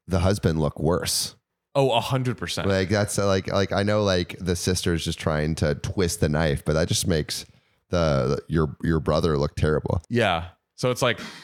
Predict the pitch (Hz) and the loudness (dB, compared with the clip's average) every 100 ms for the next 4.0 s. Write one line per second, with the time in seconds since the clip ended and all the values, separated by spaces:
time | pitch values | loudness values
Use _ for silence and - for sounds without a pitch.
0 | - _ 120 117 - - 107 123 104 104 | -20 _ 0 0 0 -2 -2 0 0 -2
1 | 107 113 113 131 147 107 117 143 82 82 | 0 -2 0 0 0 0 2 4 2 -2
2 | - - 170 226 131 - - 90 104 82 | -12 -2 0 2 0 -4 -4 0 2 2
3 | 76 - - 208 - 165 156 151 156 | 0 -6 -2 -2 0 2 2 2 -2